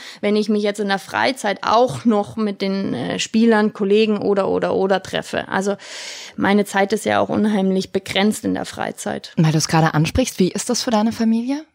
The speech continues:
Speaker 2: Also dieses, du bist ja wirklich vierundzwanzig sieben für die Jungs erreichbar.
Speaker 1: Ja.
Speaker 2: Hast du da auch manchmal, bist du da schon an Grenzen gestoßen, dass deine Family gesagt, „Mensch, wir, wir sitzen jetzt hier gerade beim Essen“, oder ist da totales Verständnis da?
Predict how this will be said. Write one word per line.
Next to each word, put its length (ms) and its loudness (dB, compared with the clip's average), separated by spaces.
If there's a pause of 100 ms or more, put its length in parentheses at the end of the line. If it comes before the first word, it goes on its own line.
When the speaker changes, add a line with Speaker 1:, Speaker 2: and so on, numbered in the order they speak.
(400)
Speaker 2:
Also 220 2
dieses, 220 -2
du 80 -2
bist 180 -2
ja 140 2
wirklich 440 2
vierundzwanzig 600 2
sieben 240 0
für 140 -4
die 100 -2
Jungs 200 -2
erreichbar. 560 -6 (360)
Speaker 1:
Ja. 220 -6 (360)
Speaker 2:
Hast 300 -4
du 60 0
da 160 4
auch 80 2
manchmal, 500 4
bist 220 -4
du 20 -4
da 100 4
schon 220 -2
an 140 0
Grenzen 340 2
gestoßen, 340 2
dass 100 0
deine 200 2
Family 220 0
gesagt, 220 0
„Mensch, 300 -2
wir, 220 -4 (280)
wir 100 -2
sitzen 180 2
jetzt 140 2
hier 100 2
gerade 220 2
beim 160 2
Essen“, 480 2
oder 240 2
ist 140 0
da 60 4
totales 460 0
Verständnis 480 -6
da? 180 -12